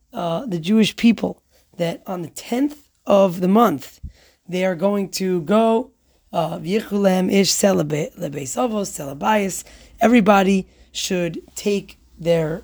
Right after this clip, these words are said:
sheep and, um, and let's see what happens. So apparently, uh, Chazal learn out from here that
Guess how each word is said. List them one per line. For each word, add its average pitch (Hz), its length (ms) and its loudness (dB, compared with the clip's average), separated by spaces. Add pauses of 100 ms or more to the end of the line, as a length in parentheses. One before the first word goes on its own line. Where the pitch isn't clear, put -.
(100)
sheep 262 480 2 (760)
and, 190 520 -2 (380)
um, 175 480 4 (920)
and 170 140 -4
let's 165 160 -2
see - 100 -4
what 156 120 2
happens. 151 520 -2 (380)
So 175 480 2
apparently, 202 640 -4 (560)
uh, 135 220 -6
Chazal 160 440 6
learn 220 160 4
out 196 180 -2
from 190 200 -6
here 180 420 -4 (240)
that - 300 -12